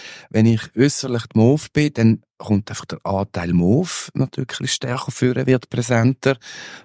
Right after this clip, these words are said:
wenn dann der Herr Buser, der Kunsttherapeut, ganz seinen Schönheitsschlaf <laughs> haltet und umgekehrt.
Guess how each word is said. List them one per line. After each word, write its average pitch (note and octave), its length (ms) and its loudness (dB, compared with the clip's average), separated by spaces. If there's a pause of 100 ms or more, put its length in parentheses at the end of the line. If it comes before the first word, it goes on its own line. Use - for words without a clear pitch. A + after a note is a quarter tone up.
wenn G#2+ 280 2
dann G#2+ 300 4
der G2+ 240 0
Herr G2+ 100 0
Buser, G#2 340 -6
der G2+ 100 0
Kunsttherapeut, A2 880 0
ganz G#2+ 560 0 (360)
seinen G#2 320 4 (260)
Schönheitsschlaf D3 920 2 (120)
<laughs> E3 120 -4
haltet D3+ 520 0 (320)
und B2+ 260 4
umgekehrt. C#3 880 0